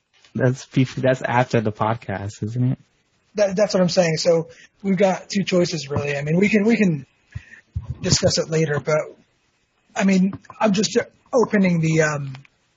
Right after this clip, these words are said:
Speaker 2: I'm, I'm, I'm personally open to the possibility of one regular podcast and then another bonus podcast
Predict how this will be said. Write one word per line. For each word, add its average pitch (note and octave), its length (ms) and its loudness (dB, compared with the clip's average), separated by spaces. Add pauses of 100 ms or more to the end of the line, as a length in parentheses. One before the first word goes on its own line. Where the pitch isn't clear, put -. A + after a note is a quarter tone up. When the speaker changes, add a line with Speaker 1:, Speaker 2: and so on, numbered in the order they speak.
(800)
Speaker 2:
I'm, G3+ 160 -2
I'm, A3 260 2
I'm F#3 280 2
personally F3+ 360 0
open D#3+ 200 -2
to D3 40 -10
the D#3+ 80 -16
possibility F3 420 -4 (580)
of D#3+ 60 -2
one E3 280 2 (360)
regular D#3+ 300 -4
podcast D3+ 580 -8
and D#3+ 80 -4
then D#3 120 -2
another E3 300 2
bonus B3 380 4
podcast D#3 600 -2